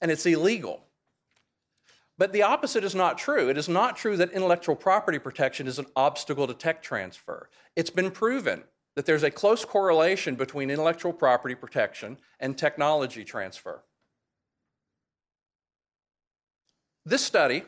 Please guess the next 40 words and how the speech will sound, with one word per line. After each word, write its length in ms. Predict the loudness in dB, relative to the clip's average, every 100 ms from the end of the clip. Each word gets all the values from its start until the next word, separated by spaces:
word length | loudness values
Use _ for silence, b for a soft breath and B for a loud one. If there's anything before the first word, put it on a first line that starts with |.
| _ _ _ _
is 120 | -2
a 80 | -2
post-TRIPS 1000 | -2 0 0 0 -8 -12 -4 -2 -2 -8 -6
analysis 640 | -2 0 2 0 -2 -6 -6
of 120 | -4
the 100 | -2
results 400 | 0 2 2 0
of 100 | -4
the 100 | -4
impact 400 | -2 0 0 -2
of 120 | -6
the 60 | -4
trips 340 | -4 -4 -4
agreement. 400 | -8 -6 -8 -14 _ _ _ _ _ _ _
And 100 | 0
a 100 | 0
post-TRIPS 800 | 0 0 0 0 -6 -4 -4 -6 -6
analysis 640 | -2 0 0 -2 -4 -6
has 160 | -4 -6
showed 480 | -2 2 2 0 -6 b b -4
that 160 | 0
R 220 | 4 4 4
and 160 | 0
D 160 | -2 -2
spending 600 | -2 0 0 -2 -6 -6
in 140 | -8 -6
countries 500 | -4 -4 -2 -4 -2
that 120 | 0
have 200 | -2 -4 -6
signed 400 | 0 0 2 2
on 160 | 2
to 80 | 0
the 100 | -4
trips 320 | -2 -4 -2
agreement 460 | -6 -4 -2 -2 -6 b b b
has 260 | 0 0
gone 280 | 4 4 6
up 160 | 2 0
from 280 | -4 -4 -4
trend. 500 | -4 -2 -2 -8